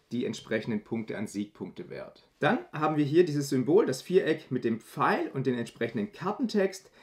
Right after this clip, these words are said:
Dieser sagt immer aus, was passiert, wenn ich die Karte in einen der vier Orte lege. Das heißt, wenn ich eine Karte in beispielsweise den Jupiter einlege, darf ich, wenn möglich, diesen Karteneffekt ausführen.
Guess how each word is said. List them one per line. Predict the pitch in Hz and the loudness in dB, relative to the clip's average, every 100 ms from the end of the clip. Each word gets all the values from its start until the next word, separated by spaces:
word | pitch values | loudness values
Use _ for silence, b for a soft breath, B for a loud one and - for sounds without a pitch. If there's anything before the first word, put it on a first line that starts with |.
| B B - | B B -2
Dieser | 196 220 | 2 4
sagt | 180 180 - | 4 2 0
immer | 151 127 | -2 2
aus, | 135 202 - 123 | 2 2 0 -2
was | 143 247 - | -2 -2 -4
passiert, | - 208 - 190 202 - | -4 -4 0 2 2 -2
wenn | 127 156 | -2 0
ich | 208 208 | 2 0
die | 165 | -6
Karte | 156 165 175 | -4 -4 -2
in | 147 | -4
einen | 117 123 151 135 | -2 -2 -2 2
der | 123 | 0
vier | - 147 139 | 0 0 2
Orte | 113 113 113 | 0 -2 -2
lege. | 113 190 226 | 4 4 4
Das | 156 143 | 0 0
heißt, | 135 143 | -2 0
wenn | 139 143 | 0 0
ich | 127 | 0
eine | 127 | -2
Karte | 120 131 143 | -2 -4 -2
in | 123 - 120 123 - | -2 -2 -2 -4 -8
beispielsweise | - 113 123 - 110 113 113 | -8 -6 -6 -2 0 0 -2
den | 107 104 104 110 | -2 -2 -4 -6
Jupiter | 117 180 156 139 117 131 | -6 -4 -2 -2 0 2
einlege, | 170 220 190 175 185 180 175 175 B B - | 4 2 2 4 6 6 2 -2 B B 2
darf | 123 139 | 2 4
ich, | 180 - | 0 0
wenn | 127 | 2
möglich, | 127 143 143 139 | 4 2 0 -2
diesen | 123 120 | -4 -4
Karteneffekt | - 120 117 110 107 110 101 - - | -4 -4 -4 -6 -4 -2 -2 -6 -2
ausführen. | 107 127 - - - 90 - - | 0 0 -4 -12 -8 -8 -8 -14